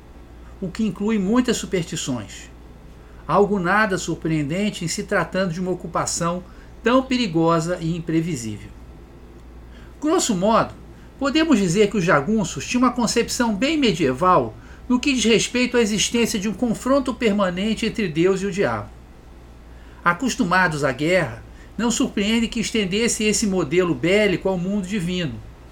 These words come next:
e que Deus mesmo agisse feito um chefe não muito confiável.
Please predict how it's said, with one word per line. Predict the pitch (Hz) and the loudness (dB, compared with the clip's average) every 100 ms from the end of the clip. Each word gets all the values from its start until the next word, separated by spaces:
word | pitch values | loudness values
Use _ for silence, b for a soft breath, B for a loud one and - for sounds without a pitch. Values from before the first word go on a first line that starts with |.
| B B B B B | B B B B B
e | 226 | -2
que | 294 | 0
Deus | 220 240 285 | 2 2 2
mesmo | 185 202 262 180 165 | 2 4 6 4 4
agisse | 180 147 185 247 247 | 2 0 0 0 0
feito | 196 214 220 214 | 0 0 0 -2
um | |
chefe | 160 - 214 233 - | -4 0 2 0 -2
não | 185 202 254 | -2 0 2
muito | 226 185 233 240 220 | 0 0 0 0 -4
confiável. | 214 208 208 156 139 110 | -4 -4 0 2 2 -2